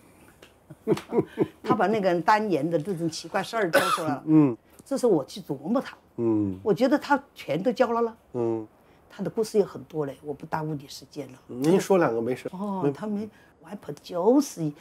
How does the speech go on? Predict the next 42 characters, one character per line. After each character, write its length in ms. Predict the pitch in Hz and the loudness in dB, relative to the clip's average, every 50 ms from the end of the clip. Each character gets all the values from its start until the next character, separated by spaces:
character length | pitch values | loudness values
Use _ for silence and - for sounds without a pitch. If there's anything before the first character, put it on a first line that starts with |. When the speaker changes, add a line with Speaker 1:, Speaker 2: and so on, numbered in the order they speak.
| - - _ _ - | -16 -20 _ _ -8
Speaker 1:
哎， 160 | - 165 160 160 - - _ _ _ _ _ _ _ _ _ _ _ _ _ - | -6 -6 -6 -6 -10 -18 _ _ _ _ _ _ _ _ _ _ _ _ _ -10
肯 160 | - - 139 | -8 -6 -4
担 200 | 131 139 139 135 | -4 -4 -4 -4
当 100 | 131 127 117 | -6 -8 -10
的。 80 | - - - _ _ | -14 -20 -20 _ _
Speaker 2:
非 160 | - 196 196 | 6 6 8
常 120 | 180 165 147 | 8 8 6
有 80 | 151 | 6
主 220 | 143 - 117 101 98 | 4 2 -2 0 4
见、 140 | 135 139 131 | 4 6 6
有 160 | 135 131 120 | 6 4 2
能 240 | 110 101 98 110 127 | 0 0 0 4 4
力 160 | 135 123 113 | 4 4 4
是 120 | 98 101 | 0 -4
吧？ 140 | 95 92 87 - - - | -6 -8 -10 -14 -16 -20
嗯。 100 | 147 156 - - _ | -20 -20 -20 -20 _
Speaker 1:
戏 280 | - - - 269 254 | -16 -6 0 2 4
文 180 | 202 165 170 202 | 6 6 6 4
里 80 | 220 170 | 2 0
面 180 | 143 143 151 | 0 -2 -4
唱 240 | 147 - - 185 175 156 | -6 -10 -10 -8 -8 -8
的， 80 | 147 - _ _ | -8 -12 _ _
Speaker 2:
嗯。 80 | - 117 | -8 -4
Speaker 1:
舞 120 | 113 147 | -4 -4
台 160 | 117 - - - | -4 -4 -8 -8
上 200 | - 226 214 202 185 | -8 -4 -4 -2 -2
演 260 | 170 147 120 123 123 | -2 -2 -2 -6 -8
的， 160 | 131 135 131 - _ - | -12 -12 -14 -14 _ -12
Speaker 2:
嗯。 200 | 110 107 101 101 98 - | -10 -10 -10 -12 -14 -10
Speaker 1:
姐 180 | - 165 147 135 | -6 -4 -4 -2
妹 160 | 170 202 185 | 0 0 0
议 180 | 185 208 190 | 0 0 -2
嫁， 220 | 160 - 240 202 - - - _ _ _ - _ _ - | -2 -4 -6 -6 -6 -12 -20 _ _ _ -20 _ _ -10
Speaker 2:
嗯。 240 | 110 107 104 101 - - - | -8 -8 -8 -10 -12 -14 -10
Speaker 1:
她 100 | - 143 | -8 -8
就 140 | 135 123 127 | -8 -8 -12
是 60 | 123 | -14
替 180 | - - 160 | -10 -8 -8
姐 160 | 127 - - - - | -8 -8 -12 -12 -10
代 100 | 156 139 | -10 -6
嫁。 180 | 127 175 - - - _ - _ - _ _ - - - - - - - - | -6 -6 -6 -6 -10 _ -20 _ -20 _ _ -20 -20 -20 -20 -20 -20 -20 -20
Speaker 2:
哇。 60 | - | -20